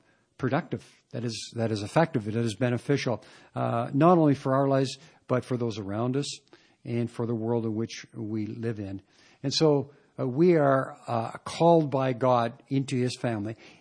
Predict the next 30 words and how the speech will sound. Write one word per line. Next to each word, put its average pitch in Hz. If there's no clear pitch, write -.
We 233
can 190
go 147
beyond 127
that, 131
and 117
there 131
are 117
other 143
callings 143
that 113
God 123
has 127
for 151
us 151
that 117
we 117
can 104
learn 139
about, 143
specific -
callings, 143
uh, 104
life 139
calling, 147
uh, 113
that 107
God 127
wants 120
us 127